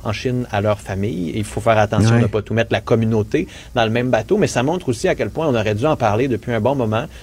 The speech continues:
Speaker 1: Et là-dessus, Justin Trudeau, encore une fois, aujourd'hui, dit, « Ouais, ouais, ça fait des mois qu'on le sait puis qu'on est préoccupé. »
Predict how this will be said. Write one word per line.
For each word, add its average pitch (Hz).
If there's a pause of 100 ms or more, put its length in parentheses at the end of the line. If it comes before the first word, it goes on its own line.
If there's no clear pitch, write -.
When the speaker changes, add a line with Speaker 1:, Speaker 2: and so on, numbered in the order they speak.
(120)
Speaker 1:
Et 123
là-dessus, 113
Justin 117
Trudeau, 127
encore 110
une 98
fois, 123
aujourd'hui, 117
dit, « 135
Ouais, 202
ouais, 196
ça -
fait 139
des 139
mois 127
qu'on 120
le 104
sait 135
puis -
qu'on 110
est 104
préoccupé. » 110